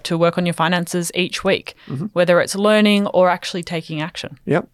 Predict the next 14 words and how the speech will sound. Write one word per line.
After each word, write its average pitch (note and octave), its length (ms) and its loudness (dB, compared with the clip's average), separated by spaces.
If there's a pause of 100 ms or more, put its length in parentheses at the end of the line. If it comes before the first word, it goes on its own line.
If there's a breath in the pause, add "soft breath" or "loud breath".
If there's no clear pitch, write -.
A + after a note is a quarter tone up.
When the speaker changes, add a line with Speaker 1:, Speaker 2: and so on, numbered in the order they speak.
Speaker 2:
Speaking D#3 360 0
of B2+ 80 -4
learning, D3 360 0
I D#3 120 2
understand D3 540 2
the C3+ 40 0
following, E3+ 420 2
that G#2 100 -8
the A2+ 60 -6
stock - 300 -2
market A#2+ 360 -4
won't F3+ 400 0
go C3+ 180 2
up C3 160 0